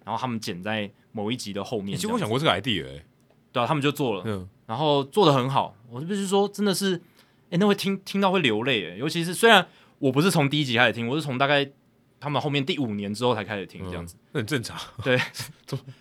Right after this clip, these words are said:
Speaker 2: 第一集开始听的人总，总是很少吧？
Speaker 1: 对。但你听就是觉得说，太夸张了吧，这么多人的生命因为这个节目被深深的撼动，深深的影响。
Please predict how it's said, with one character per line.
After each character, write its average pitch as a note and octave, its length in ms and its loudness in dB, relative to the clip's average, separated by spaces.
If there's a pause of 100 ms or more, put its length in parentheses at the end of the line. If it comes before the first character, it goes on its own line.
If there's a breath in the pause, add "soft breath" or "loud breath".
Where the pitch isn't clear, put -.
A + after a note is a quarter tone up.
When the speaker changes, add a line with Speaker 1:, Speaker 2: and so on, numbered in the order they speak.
(380 loud breath)
Speaker 2:
第 A3 140 0
一 - 20 -2
集 E3 140 4
开 F#3+ 100 12
始 E3 40 12
听 E3 120 6
的 D#3+ 80 2
人 B2 140 4
总， A#2 160 2
总 B2 180 -2
是 F3+ 120 6
很 C3+ 120 6
少 A2 240 6
吧？ D#2 140 0
Speaker 1:
对。 A2+ 220 0 (460)
但 C4 180 2
你 E3 100 4
听 A3 300 0
就 A#3 100 -2
是 G#3 120 -4
觉 F3+ 140 2
得 D#3+ 120 4
说， E3+ 320 -2 (100)
太 F#3 520 0
夸 C3+ 340 6
张 C3 180 2
了 C3 80 0
吧， G#2 240 -2
这 - 180 0
么 D#3+ 140 4
多 C#3+ 520 2 (100)
人 A2+ 200 -4
的 A#2 80 -4
生 B2+ 260 -2
命 B2+ 340 -2 (480 soft breath)
因 F3 220 0
为 F3 120 4
这 D#3+ 100 -2
个 D3+ 100 2
节 A2+ 180 -4
目 B2 160 -2
被 C3 120 -2
深 B2 280 -4
深 B2 120 -6
的 A2 80 -4
撼 G2+ 280 -8
动， F#2+ 180 -10
深 A#2 180 -8
深 A#2+ 120 -8
的 A2 80 -6
影 G2 260 -14
响。 - 240 0